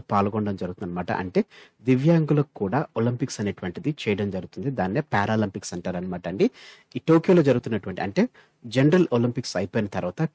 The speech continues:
పారా ఒలింపిక్స్ అనేటువంటిది కండక్ట్ చేయడం జరుగుతుందన్నమాట అండి. ఈ పారాలింపిక్స్‌లో మన భారత్ తరపున పథకాల వివరాలు అనేటువంటిది ఇప్పుడు మనం చూద్దామండి. ఫ్రెండ్స్,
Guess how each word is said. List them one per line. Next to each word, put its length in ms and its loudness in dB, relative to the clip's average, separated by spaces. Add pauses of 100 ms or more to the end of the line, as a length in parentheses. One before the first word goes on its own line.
పారా 180 2 (140)
ఒలింపిక్స్ 400 -6
అనేటువంటిది 500 -6
కండక్ట్ 280 -4
చేయడం 240 -4
జరుగుతుందన్నమాట 580 -6
అండి. 180 -2 (500)
ఈ 40 6 (120)
పారాలింపిక్స్‌లో 800 0 (200)
మన 80 4 (180)
భారత్ 320 -2
తరపున 300 -4 (220)
పథకాల 380 -2 (140)
వివరాలు 380 -2
అనేటువంటిది 400 -8
ఇప్పుడు 200 -10
మనం 180 -4
చూద్దామండి. 520 -2 (420)
ఫ్రెండ్స్, 240 2